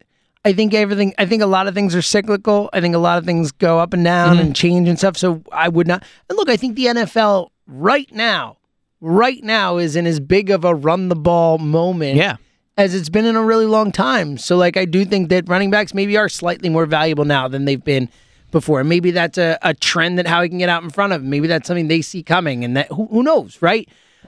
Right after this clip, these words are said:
Speaker 1: Um, but I don't think it'll get to a point where running back is, you know, close to the value of a position.
Speaker 2: Well, and you see that
Speaker 1: Like,
Speaker 2: in
Speaker 1: there, and, and
Speaker 2: contracts,
Speaker 1: not just
Speaker 2: too.
Speaker 1: that, and, and, and again, I think the bigger part of it is it's not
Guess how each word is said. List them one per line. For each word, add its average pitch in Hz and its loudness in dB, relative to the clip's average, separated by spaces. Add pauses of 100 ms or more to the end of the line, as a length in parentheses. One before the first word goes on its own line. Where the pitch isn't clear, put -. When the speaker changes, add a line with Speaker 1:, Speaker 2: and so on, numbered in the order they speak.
(160)
Speaker 1:
Um, 180 2 (420)
but 202 2 (640)
I 202 0
don't 214 0
think 214 0
it'll 196 2
get 180 0
to 180 2
a 165 0
point 170 -2
where 160 4
running 160 0
back 147 0
is, 139 -2 (480)
you 160 0
know, 139 0
close 175 0
to 156 -8
the 139 2
value 139 0
of 139 0
a 135 0
position. 139 2
Speaker 2:
Well, 165 4
and 151 -6
you 160 -2
see 165 -2
that 151 2
Speaker 1:
Like, 294 4
Speaker 2:
in - -4
Speaker 1:
there, 285 2
and, 202 4
and 277 2
Speaker 2:
contracts, 277 0
Speaker 1:
not 302 0
just 233 0
Speaker 2:
too. 254 0
Speaker 1:
that, 233 -4
and, 233 0
and, 226 -2
and 226 2
again, 220 0
I 190 0
think 175 -6
the 165 2
bigger 208 0
part 180 0
of 165 -2
it 170 2
is 147 0
it's 160 -4
not 185 0